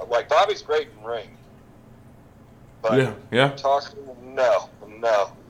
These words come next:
Speaker 1: he's not. So, M V P is, like, he's a, he's a veteran on the mic. You might not like his style, but he, he can hold it down,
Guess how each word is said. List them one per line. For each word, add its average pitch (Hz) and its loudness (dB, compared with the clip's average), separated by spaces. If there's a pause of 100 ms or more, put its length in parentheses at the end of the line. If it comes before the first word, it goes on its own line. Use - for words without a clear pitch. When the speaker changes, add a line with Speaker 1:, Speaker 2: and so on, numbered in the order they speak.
Speaker 1:
he's 104 -12
not. 98 -2 (440)
So, 95 -2 (720)
M 131 0
V 131 -2
P 135 -2
is, 117 -6 (200)
like, 104 0 (540)
he's 120 -6
a, 120 0
he's 120 -4
a 143 0
veteran 139 0
on 90 -10
the 82 -10
mic. 78 -6
You 110 -8
might 120 2
not 113 2
like 110 2
his 107 -6
style, 135 2
but 101 -2 (840)
he, 123 -4 (100)
he 123 0
can - -2
hold - -4
it - -8
down, 110 0